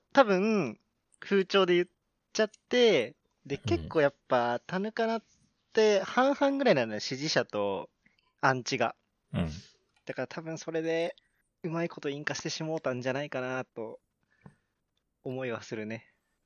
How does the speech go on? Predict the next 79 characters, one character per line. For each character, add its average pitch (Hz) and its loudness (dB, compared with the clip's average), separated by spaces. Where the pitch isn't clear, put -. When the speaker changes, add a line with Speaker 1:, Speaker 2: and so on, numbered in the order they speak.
Speaker 2:
う 95 -4
ん。 85 -4
Speaker 1:
ま 120 0
あ、 113 -8
良 180 4
く 170 0
な 147 6
い 156 2
け 117 -2
ど、 104 -6
若 135 -2
干 175 0
か 156 2
わ 156 8
い 151 -2
そ 170 0
う 135 0
だ 117 0
な 127 -4
と - -4
は 120 -2
思 98 -12
う。 - -20
Speaker 2:
う 175 -2
ん。 165 -6
Speaker 1:
多 330 -4
分 151 -4
ね、 110 -8
格 - -6
ゲ 359 4
ー 359 -2
勢 117 2
の、 104 -6
で、 120 -12
全 214 2
然 202 2
い 180 0
る 202 -6
よ、 233 -10
こ 127 -6
う 123 -4
い 117 -4
う - -6
人。 117 -10
で 170 0
も、 131 -2
多 - -18
分 165 0
あ - 0
ん 196 -4
ま 208 2
り 202 -6
知 - -6
名 202 4
度 160 -2
が 123 0
な 127 0
い 120 -2
と - -14
か、 104 -6
ア 139 -2
ン 160 -6
チ 170 -2
が 165 2
そ 165 -6
も 156 -2
そ 147 -10
も 147 0
あ 147 2
ん 147 -6
ま 143 0
り 135 -8
い 135 -8
な 135 -6
い 131 -8
ぐ 139 -4
ら 127 4
い 110 -4
の 98 -8